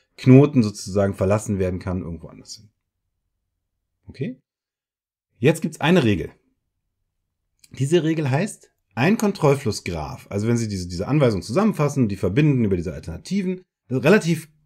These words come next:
klar, wenn wir gleich ein Beispiel machen, dieser Graph hat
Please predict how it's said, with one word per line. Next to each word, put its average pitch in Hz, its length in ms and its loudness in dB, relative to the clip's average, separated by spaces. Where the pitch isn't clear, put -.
klar, 117 420 4
wenn 113 80 2
wir 107 80 2
gleich 92 140 -4
ein 87 60 -8
Beispiel 98 260 -4
machen, 131 180 -4
dieser 175 320 0
Graph - 680 -4
hat - 340 -6